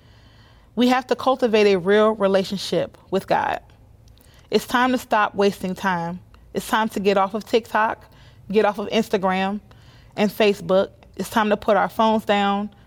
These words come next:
turn off the T V, open our Bibles, and give the Lord time, the time that he deserves. We need to pray and then listen.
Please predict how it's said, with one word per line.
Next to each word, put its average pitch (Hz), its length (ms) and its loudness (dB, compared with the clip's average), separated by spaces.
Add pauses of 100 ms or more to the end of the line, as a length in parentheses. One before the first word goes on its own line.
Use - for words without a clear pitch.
(100)
turn 202 200 0
off 190 160 0
the 247 80 -4
T 240 240 -4
V, 196 380 -2 (640)
open 233 300 0
our 220 100 2
Bibles, 185 640 -2 (440)
and 214 200 2
give 208 160 2
the 196 80 0
Lord 185 320 0
time, 185 440 -6 (460)
the 185 80 -6
time 202 300 0
that 190 100 -6
he 180 500 -8 (160)
deserves. 185 540 -6 (1500)
We 226 80 4
need 240 160 4
to 247 100 2
pray 254 460 0
and 220 200 4
then 208 140 4
listen. 190 440 -2